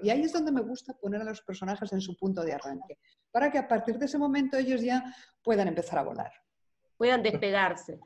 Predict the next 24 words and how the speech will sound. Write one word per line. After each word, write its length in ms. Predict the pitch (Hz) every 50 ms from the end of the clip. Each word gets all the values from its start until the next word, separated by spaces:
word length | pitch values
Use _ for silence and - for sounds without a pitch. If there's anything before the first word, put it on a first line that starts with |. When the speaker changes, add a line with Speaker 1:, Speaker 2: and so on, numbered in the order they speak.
| _ _ _ - -
Speaker 2:
Es 160 | 190 - 220
Speaker 1:
Exacto. 260 | - 180 170 - -
Speaker 2:
exacto 500 | - - - - 269 277 277 - 320 311
lo 160 | 302 269 - -
que 100 | 233 202
decís, 380 | 190 190 190 - 240 220 202 208
porque 260 | 220 196 180 180 208
la 140 | 202 202 202
migración 920 | 208 214 214 208 214 214 214 214 - - 294 277 240 233 262 285 - - -
no 180 | 220 240 277
tenían 340 | - 330 320 311 330 320 285
asidero. 680 | 240 214 - 208 202 202 269 285 262 190 180 175 - -
Hoy 220 | 269 311 311 311 277
en 120 | 254 233
día 300 | 262 294 302 311 294 269
viajan 380 | 233 233 254 262 - 262 - -
con 180 | 214 185 180
el 80 | 185 180
celular. 680 | - 185 180 175 185 220 247 262 262 247 247 240 247 247 - - _ _ _ _ _ _ - 226
Eh, 220 | - 480 381 359
Speaker 1:
Claro. 80 | 294 208
Speaker 2:
era, 120 | 175 - 359 - _ _ _ - 302 269 - - _ _ _ _ _
era 200 | - 285 330 359
distinto, 760 | 339 269 - - - 294 330 294 247 - 202 180 175 175 -